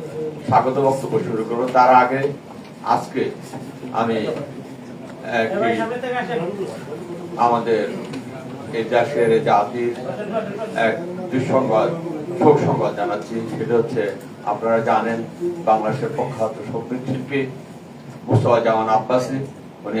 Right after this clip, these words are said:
আজকে ভোরে এই সুন্দর পৃথিবী থেকে বিদায় নিয়ে চলে গেছেন। আমরা ওনার আত্মার মাগফিরাত কামনা করি। ইন্না লিল্লাহি ওয়া ইন্না ইলাইহি রাজিউন। ছাত্র বন্ধুরা, আজকে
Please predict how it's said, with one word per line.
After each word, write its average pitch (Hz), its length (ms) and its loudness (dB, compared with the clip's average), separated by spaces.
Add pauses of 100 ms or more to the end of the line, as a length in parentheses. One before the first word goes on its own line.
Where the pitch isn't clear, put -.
আজকে - 300 -8
ভোরে 110 280 4 (580)
এই 104 100 -2 (100)
সুন্দর 110 320 0
পৃথিবী 113 320 -4 (100)
থেকে 101 240 -8
বিদায় 101 280 -2
নিয়ে 107 220 -2
চলে 101 220 0
গেছেন। 104 340 -4 (720)
আমরা 107 160 0 (100)
ওনার - 200 2 (160)
আত্মার - 320 -2
মাগফিরাত 120 420 -2 (300)
কামনা 104 380 0
করি। 113 140 2 (220)
ইন্না 95 220 -4
লিল্লাহি - 420 -6
ওয়া 90 180 -4
ইন্না 85 220 -6
ইলাইহি - 260 -6
রাজিউন। - 320 -8 (880)
ছাত্র 135 240 2 (100)
বন্ধুরা, 131 340 8 (760)
আজকে 139 300 2